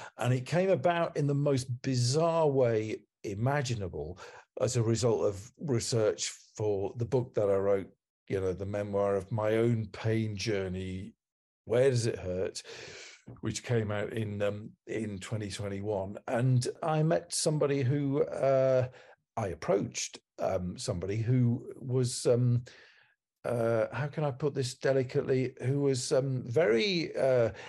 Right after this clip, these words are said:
engaged in the whole world of, uh, pain as pleasure. It was something <laughs> that I kind of ta-, came at tangentially, but then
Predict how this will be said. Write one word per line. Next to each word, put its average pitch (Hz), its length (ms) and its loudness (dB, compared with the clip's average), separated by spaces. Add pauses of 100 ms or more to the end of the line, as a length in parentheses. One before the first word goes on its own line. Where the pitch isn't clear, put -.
(140)
engaged 113 920 -2 (500)
in 110 720 0
the 107 100 0
whole 143 260 0
world 113 420 4
of, 110 460 0
uh, 117 200 2 (100)
pain 123 300 4
as 135 120 0
pleasure. 139 540 -2 (380)
It 120 180 -6
was 123 120 0
something 147 580 -2 (260)
<laughs> - 240 -12
that - 720 -6
I 127 140 0
kind 127 240 0
of 123 120 2
ta-, - 380 -2
came 143 240 2
at 127 220 0
tangentially, 175 1000 0 (380)
but - 300 2
then 120 320 2